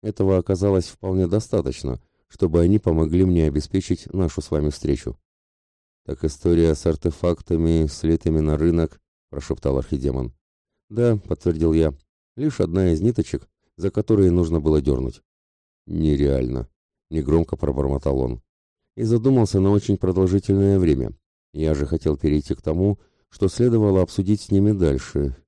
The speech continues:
как демон очнулся и, посмотрев на меня, задал странный вопрос. «Как ты думаешь, что заставило главу настолько уйти в тень?»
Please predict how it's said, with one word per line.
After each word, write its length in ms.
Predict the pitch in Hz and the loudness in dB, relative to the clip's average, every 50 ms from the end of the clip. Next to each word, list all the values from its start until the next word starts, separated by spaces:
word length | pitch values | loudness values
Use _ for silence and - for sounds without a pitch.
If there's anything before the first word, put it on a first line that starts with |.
| _ _ | _ _
как 140 | 117 117 117 | -8 -6 -4
демон 280 | 127 143 143 127 120 | -2 0 0 2 0
очнулся 580 | 107 - - - 73 73 67 - - 73 69 - _ _ _ _ _ _ | 0 -2 -2 -2 -2 -2 -2 -2 -4 -4 -4 -6 _ _ _ _ _ _
и, 80 | - | -8
посмотрев 500 | - - 104 - 101 87 82 82 78 69 | -6 -4 -2 0 0 0 2 0 0 0
на 60 | - 69 | 0 -2
меня, 440 | 69 71 73 82 95 117 123 123 - _ _ | 0 0 0 0 0 0 -2 -4 -8 _ _
задал 460 | - 71 73 85 101 113 117 117 113 | -12 -6 -2 -2 0 0 0 -2 -2
странный 400 | - - - 73 73 71 71 69 | -4 -6 -4 -4 -2 -2 0 0
вопрос. 420 | 69 69 69 - 65 58 - - _ _ _ _ _ _ _ _ _ _ _ _ _ _ _ | -2 -2 -2 -2 -6 -6 -6 -8 _ _ _ _ _ _ _ _ _ _ _ _ _ _ _
«Как 160 | - 123 117 | -10 -8 -4
ты 120 | - 135 127 | -2 0 2
думаешь, 460 | 123 98 80 71 67 62 - - - _ _ _ _ _ | 2 2 2 2 0 -2 -4 -8 -16 _ _ _ _ _
что 280 | _ - _ 143 147 120 | _ -10 _ -2 -2 0
заставило 580 | 87 80 73 - - 98 98 90 82 78 76 | 0 0 -2 -2 -2 -2 0 0 2 0 0
главу 400 | 71 69 78 82 87 95 110 123 | 0 0 0 0 0 0 0 0
настолько 520 | 120 92 78 - - - 104 104 - - 82 | 0 0 -2 -2 -2 -2 -2 -2 0 0 2
уйти 340 | 80 76 76 71 - 87 82 | 2 2 2 0 -2 -4 -4
в 80 | - | -4
тень?» 260 | - - 69 62 58 | -4 -4 -6 -4 -6